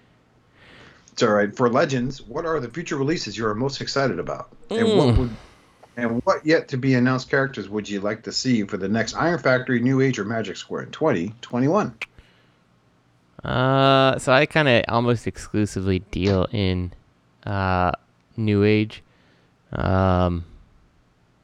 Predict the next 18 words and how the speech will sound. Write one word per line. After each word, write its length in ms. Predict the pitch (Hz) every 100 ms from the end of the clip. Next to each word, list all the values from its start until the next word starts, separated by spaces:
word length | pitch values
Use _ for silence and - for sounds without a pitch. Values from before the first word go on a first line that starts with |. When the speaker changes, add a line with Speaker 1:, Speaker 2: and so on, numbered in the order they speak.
| _ _ _ _ _ _ _ - - _ _ _ _ _ _ _ _ _ _ _ - -
Speaker 2:
there's 200 | 117 -
a 60 |
lot 200 | 107 101
of 80 | 92
characters 400 | - 92 104 95
that 140 | 95 87
New 160 | 95
Age 220 | 98 90
could 140 | - 101
tackle. 300 | 95 90 90
I'd 180 | 92 110
like 160 | 139
to 80 | 143
see 220 | - 139
Sideswipe 640 | 117 110 110 107 107 101 -
and 120 | 98
Sunstreaker. 720 | - 107 92 - 98 90 95 101 _ _ _ -
Uh, 460 | 98 95 92 92